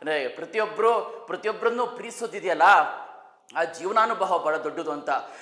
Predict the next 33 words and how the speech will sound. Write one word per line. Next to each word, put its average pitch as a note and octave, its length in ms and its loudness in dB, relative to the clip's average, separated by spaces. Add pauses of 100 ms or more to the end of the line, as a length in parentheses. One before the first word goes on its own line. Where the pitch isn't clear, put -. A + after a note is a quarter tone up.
ಇನ್ನೊಂದು G#3 220 -8
ಬಹಳ F#3 160 6
ಮುಖ್ಯವಾಗಿ A3 460 2
ಹೇಳ್ತಾರೆ, G#3+ 680 2
ನಾವು G#3 200 4
ಹೂವಿನ C#4 360 0
ಬಗ್ಗೆ, G3 640 4 (480)
ಆ, C3 180 -2
ಪದ್ಯಗಳನ್ನ F#3+ 520 0
ಬರೀತಾರೆ, E3+ 760 2
ಆದ್ರೆ F#3+ 160 0
ಕುವೆಂಪು A#3+ 420 2
ಅವರು A#3+ 160 6
ಗೊಬ್ಬರದ F3 360 0
ಬಗ್ಗೆ A#3 260 4
ಬರೆಯೋಣ G3 320 2
ಅಂತ F#3+ 240 4
ಹೇಳಿ F#3 300 -4
ಬರೀತಾರೆ. C#3+ 340 -2 (720)
ಅಂದ್ರೆ B3 140 0
ಯಾಕೆ A#3+ 240 6
ಬರೀ A#3+ 180 4
ಹೂವಿನ B3+ 380 -2
ಯಾಕೆ A3 200 4
ಹೊಗಳ್ತೀರಾ? G3 840 2
ಗೊಬ್ಬರನೂ A3 380 2
ಅಷ್ಟೇ G#3+ 220 0
ಮುಖ್ಯ A3 260 0
ಅಲ್ವಾ? G3 600 6 (120)
ಹೂವು A#3 280 0
ಅಷ್ಟು A3 400 2
ಸುಂದರವಾಗಿ G#3+ 560 2
ಬರೋದಕ್ಕೆ F3+ 540 -2